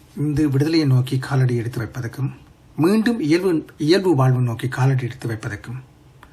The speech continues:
எங்கள் ஸ்மால் பிசினஸ்கள் மீண்டும் திறந்திட புதிய உத்வேகத்துடன் காலடி எடுத்து வைப்பதற்கும்,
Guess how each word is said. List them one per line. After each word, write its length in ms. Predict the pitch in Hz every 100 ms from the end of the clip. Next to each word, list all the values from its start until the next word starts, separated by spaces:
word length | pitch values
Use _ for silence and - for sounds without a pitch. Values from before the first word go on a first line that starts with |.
| - _ - -
எங்கள் 240 | 147 151 135
ஸ்மால் 320 | 170 190 139
பிசினஸ்கள் 560 | 131 135 123 131 120 - -
மீண்டும் 440 | 156 190 196 147
திறந்திட 560 | 147 156 131 127 117 - -
புதிய 360 | 165 202 180
உத்வேகத்துடன் 680 | 147 147 240 143 131 131 123
காலடி 340 | 127 120 117
எடுத்து 200 | 117 -
வைப்பதற்கும், 520 | 113 - 110 - 120